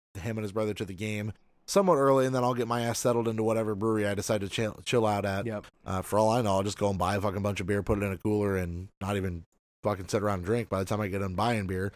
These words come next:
Speaker 1: <laughs> it'll, fucking game will be over.
Speaker 2: True
Speaker 1: Um,
Speaker 2: that.
Speaker 1: and then we'll drive, we'll, we'll drive back Sunday 'cause I gotta work on Monday. But it's, uh, it's shaping up to be a pretty busy weekend. You, you got nothing walking on?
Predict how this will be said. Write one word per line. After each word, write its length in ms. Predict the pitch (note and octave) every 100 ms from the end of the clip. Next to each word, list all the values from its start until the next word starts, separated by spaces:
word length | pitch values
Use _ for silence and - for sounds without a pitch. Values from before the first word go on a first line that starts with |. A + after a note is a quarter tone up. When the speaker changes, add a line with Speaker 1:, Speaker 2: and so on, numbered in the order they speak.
| -
Speaker 1:
<laughs> 140 | -
it'll, 200 | - D3+
fucking 260 | A#2 E3 C#3
game 160 | C#3 D#3
will 60 |
be 160 | A#2 G#2+
over. 300 | F#2+ F2+ F#2 - - -
Speaker 2:
True 180 | - C3
Speaker 1:
Um, 140 | A2 G2
Speaker 2:
that. 220 | A2 G#2+ -
Speaker 1:
and 100 | C#3
then 60 | C3+
we'll 100 | B2
drive, 240 | B2 A#2+ -
we'll, 200 | C3+ C#3
we'll 260 | A#2+ C3+ B2
drive 200 | B2+ A#2+
back 240 | A2+ -
Sunday 300 | - A2+ G#2
'cause 120 | F#2+ G#2+
I 60 |
gotta 120 | G2
work 220 | F2+ F#2 F#2+
on 100 | F2+
Monday. 300 | F2 E2+ E2+
But 180 | F#2 - _ _ _
it's, 240 | C3 C#3 -
uh, 240 | F3 E3+
it's 120 | E3+ -
shaping 300 | F#3 F3 F3+
up 80 |
to 100 | E3
be 120 | E3+ F3
a 40 |
pretty 220 | D#3+ F3
busy 220 | E3+ E3 E3
weekend. 340 | F3 E3+ F2+
You, 160 | A2 A2 -
you 100 | B2
got 140 | B2+
nothing 260 | C3+ C3+ C3+
walking 300 | C3 C3+ C#3+
on? 220 | C#3 D#3+